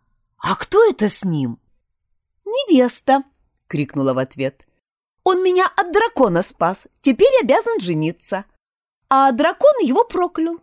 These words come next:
вот». «Закрой же ты рот!» прошипел Итан на ухо. «Уже закрыла»,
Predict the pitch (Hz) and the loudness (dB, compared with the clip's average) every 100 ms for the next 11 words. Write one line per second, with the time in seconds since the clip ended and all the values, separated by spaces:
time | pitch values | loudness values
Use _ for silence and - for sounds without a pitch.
0 | - 311 320 - - _ _ _ _ _ | -2 0 0 -6 -20 _ _ _ _ _
1 | _ _ 113 98 156 - 196 220 302 240 | _ _ -14 -12 -12 -8 -2 2 2 0
2 | 254 - 294 269 185 127 _ _ _ _ | -2 0 2 4 2 0 _ _ _ _
3 | _ - - 143 139 127 - 233 202 165 | _ -12 -10 -8 -4 -6 -6 -8 -6 -4
4 | 117 101 95 - - _ _ _ _ _ | -6 -8 -12 -16 -20 _ _ _ _ _
5 | 294 302 494 480 - 220 233 220 | -10 -4 -4 -4 -6 -4 -4 -4